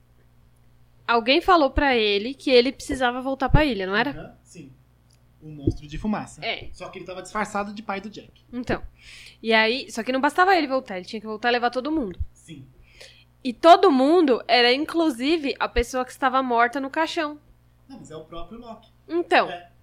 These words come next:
Speaker 1: só que essa pessoa é a pessoa que estava morta no caixão,
Speaker 2: É.
Speaker 1: que foi o cliffhanger do final da temporada anterior.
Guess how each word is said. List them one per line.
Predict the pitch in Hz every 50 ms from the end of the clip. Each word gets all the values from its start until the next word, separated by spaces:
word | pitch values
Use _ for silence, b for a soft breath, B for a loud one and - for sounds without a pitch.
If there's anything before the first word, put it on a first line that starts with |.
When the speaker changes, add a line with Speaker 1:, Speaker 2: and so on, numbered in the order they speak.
| _ -
Speaker 1:
só | - - 247 247
que | 254 294
essa | 269 277 330 349 370
pessoa | 370 - 294 285 - 277 269 285 302
é | 277 247
a | 233
pessoa | 233 254 254 247 - 247 226
que | 214 -
estava | - - 208 202
morta | 202 196 190 190 - 196
no | 196
caixão, | - 208 196 - - 269 277 302 320 277 220 185 - _ -
Speaker 2:
É. | - - - -
Speaker 1:
que | - 262 254
foi | 262 - - 285 254 247 262
o | 262
cliffhanger | 262 285 269 269 - 285 277 269 254 247 262 269 254
do | 247 285 277 269
final | - - 277 269 269
da | 254 277
temporada | - 294 269 - 311 285 269 277 285
anterior. | 294 285 320 320 339 370 339 294 254 240 233